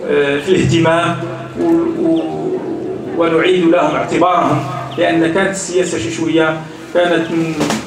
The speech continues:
ته-، تهمل وتهمش ال-، الساكنة البعيدة التي هي موجودة في عمق ال-، الم-، المغرب، في جباله وفي قراه وفي واحاته. اليوم أصبح لزاما علينا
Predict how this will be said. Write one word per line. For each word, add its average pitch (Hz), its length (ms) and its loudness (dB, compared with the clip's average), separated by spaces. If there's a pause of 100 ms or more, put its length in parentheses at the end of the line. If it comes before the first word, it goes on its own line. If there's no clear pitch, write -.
(1160)
ته-، - 460 2
تهمل 151 520 2
وتهمش 190 720 2 (680)
ال-، 160 220 2 (320)
الساكنة 190 540 2
البعيدة 160 480 4 (280)
التي 151 420 -8
هي 151 60 -6
موجودة 151 420 -6
في 156 180 -4
عمق 220 340 -4 (720)
ال-، 151 180 -6 (240)
الم-، 160 200 -8 (120)
المغرب، 160 360 -2 (240)
في 151 100 -10
جباله 151 720 -4
وفي 143 360 -8 (360)
قراه 147 400 -4
وفي 139 240 -10
واحاته. 147 480 -8 (400)
اليوم 165 380 -4
أصبح 156 220 -10 (200)
لزاما 175 360 -6
علينا 160 500 -6